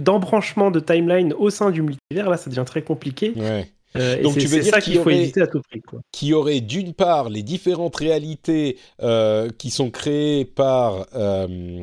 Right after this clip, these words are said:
Speaker 2: les variances dans la timeline, mais qui toutes ensemble font partie d'un univers, et qu'en plus de ça, il y a différents univers qui forment le multivers.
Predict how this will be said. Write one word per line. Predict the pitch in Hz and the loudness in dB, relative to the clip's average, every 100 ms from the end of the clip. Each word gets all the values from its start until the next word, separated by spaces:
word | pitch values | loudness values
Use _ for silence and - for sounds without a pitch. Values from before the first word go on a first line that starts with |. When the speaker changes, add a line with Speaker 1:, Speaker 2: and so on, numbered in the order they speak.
| 92 110 | -12 -8
Speaker 2:
les | 107 101 98 95 92 - _ | -4 -2 0 -2 -4 -10 _
variances | 101 131 117 135 139 131 110 - - _ - | -2 0 0 -2 -2 -2 -4 -8 -16 _ -16
dans | 101 101 131 131 110 - _ | -12 0 2 2 -2 -10 _
la | 101 104 | -6 -4
timeline, | 101 104 117 175 233 175 95 _ _ _ _ _ _ | -2 -2 0 0 0 -2 -6 _ _ _ _ _ _
mais | 117 127 | -2 -2
qui | - 135 135 _ _ - | -2 -10 -14 _ _ -4
toutes | 233 254 - - | 0 0 -4 -6
ensemble | 139 - 208 220 | -4 -2 -2 -2
font | - 151 | -4 -2
partie | 151 143 - 120 | -2 -2 -6 -6
d'un | 98 196 202 | 0 2 2
univers, | 196 160 143 175 226 247 202 _ _ | -2 -6 -2 -2 -2 -6 -10 _ _
et | 143 | -2
qu'en | - 156 | -2 -4
plus | 226 240 175 | -2 -4 -2
de | 170 | -2
ça, | - 233 | -2 -2
il | |
y | 151 | -2
a | |
différents | 131 202 185 185 175 | -2 -2 0 -2 -2
univers | 170 160 196 233 | -4 -2 -2 -4
qui | 151 | -8
forment | - 214 208 180 | -4 -2 0 -2
le | 160 | -2
multivers. | 151 - 135 101 78 | -6 -8 -6 -4 -6